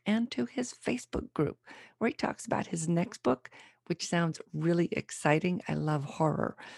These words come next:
So I, I hope he keeps all the ghosts in there. <laughs> Somebody told him to take them out. I can't remember who. Um, but, uh, don't do it. Uh, they sound great. And, uh, join his Facebook group and you'll find out more about that book.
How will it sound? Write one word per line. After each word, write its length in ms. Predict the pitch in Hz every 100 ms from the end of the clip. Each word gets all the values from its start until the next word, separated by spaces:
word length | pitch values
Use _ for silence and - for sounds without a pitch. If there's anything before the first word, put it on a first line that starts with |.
| - -
So 480 | - - 147 147 139 - -
I, 120 | - -
I 40 |
hope 260 | 160 185 -
he 60 |
keeps 340 | 156 - 170 151
all 120 | 156
the 80 | 156
ghosts 420 | 151 151 156 -
in 220 | - 165
there. 340 | 165 170 202 - _ _ _
<laughs> 220 | _ _
Somebody 340 | - 214 254
told 280 | 320 - 214
him 80 | 190
to 100 | 226
take 280 | - 190 -
them 100 | 175
out. 180 | 156 180
I 40 |
can't 200 | - 185
remember 240 | - 170 165
who. 280 | 175 151 - 226 - - - -
Um, 400 | 170 160 160 156 - - - -
but, 280 | 175 - -
uh, 160 | - 139 - - _
don't 200 | 180 190
do 160 | 196 160
it. 180 | - - - - 165
Uh, 100 | -
they 80 | 160
sound 300 | 165 131 147
great. 360 | - 98 - - - - _ -
And, 280 | 160 165 151
uh, 240 | 143 - -
join 220 | - 254 269
his 140 | 254
Facebook 400 | 247 247 - -
group 200 | - 185
and 80 | -
you'll 100 | -
find 260 | - - -
out 120 | -
more 140 | -
about 260 | - - -
that 220 | - -
book. 280 | 160 -